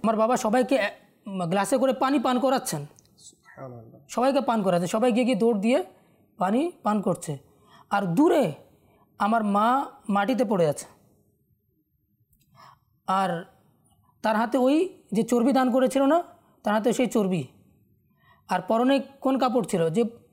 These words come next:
Speaker 1: পুরাতন কাপড় দান করেছিল, সেই পুরাতন কাপড়টা তার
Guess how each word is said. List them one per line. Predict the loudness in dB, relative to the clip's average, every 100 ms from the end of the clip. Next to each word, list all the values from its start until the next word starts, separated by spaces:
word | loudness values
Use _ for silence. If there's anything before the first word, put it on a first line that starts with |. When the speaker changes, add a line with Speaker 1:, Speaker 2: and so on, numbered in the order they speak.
| _ -2
Speaker 1:
পুরাতন | 0 0 0
কাপড় | 0 0
দান | 0 0
করেছিল, | 0 0 0 0 -2 -10 _ _ _ -6
সেই | 0 2 2 0 -6 _ _ _ _ _ -2
পুরাতন | 0 2 0
কাপড়টা | 0 0 0 0
তার | 0